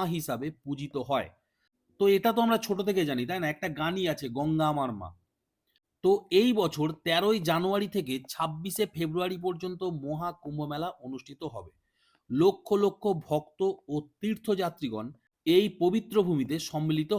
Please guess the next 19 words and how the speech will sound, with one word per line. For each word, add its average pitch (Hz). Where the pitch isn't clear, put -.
হবেন। 101
ভক্ত 190
ও -
তীর্থযাত্রীগণ 214
বিশ্বাস 196
করেন 107
ত্রিবেণী 208
সঙ্গমে 202
স্নান 160
করলে 180
পাপ 165
মুক্ত -
হওয়া 127
যায়। 113
তো 143
বুঝতে 180
পারলে, 175
এত 147
সাধু 165